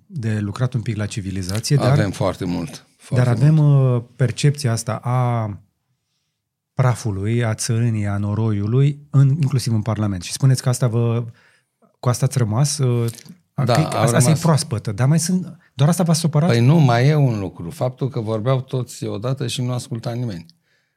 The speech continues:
Speaker 1: Păi cine
Speaker 2: Deci,
Speaker 1: să asculte?
Speaker 2: păi n-ai cum să asculți, pentru că dacă vorbesc toți odată, nici nu se aud.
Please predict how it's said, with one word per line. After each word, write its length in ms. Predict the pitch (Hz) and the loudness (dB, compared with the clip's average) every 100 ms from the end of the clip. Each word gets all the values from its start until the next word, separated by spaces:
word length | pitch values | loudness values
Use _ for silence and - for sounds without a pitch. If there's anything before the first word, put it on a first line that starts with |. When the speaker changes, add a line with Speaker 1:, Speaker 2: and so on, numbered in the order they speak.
| _ | _
Speaker 1:
Păi 180 | - 131 | 0 2
cine 140 | 98 | 4
Speaker 2:
Deci, 60 | 139 | 2
Speaker 1:
să 60 | |
asculte? 300 | 107 - 95 | 0 -4 -2
Speaker 2:
păi 160 | 120 117 | 2 4
n-ai 200 | 151 143 | 4 2
cum 160 | 131 107 | -2 -2
să 120 | 110 | -2
asculți, 340 | 98 - 135 | -4 -2 -2
pentru 280 | 139 131 131 | 2 0 0
că 100 | 120 | 0
dacă 260 | 120 113 120 | -2 -2 -2
vorbesc 360 | 107 113 131 | -2 0 0
toți 240 | - 127 - | 0 -2 0
odată, 200 | 127 135 | 0 2
nici 160 | 127 131 | 2 2
nu 60 | |
se 160 | 123 127 | 0 -2
aud. 420 | 123 110 - | -2 -4 -6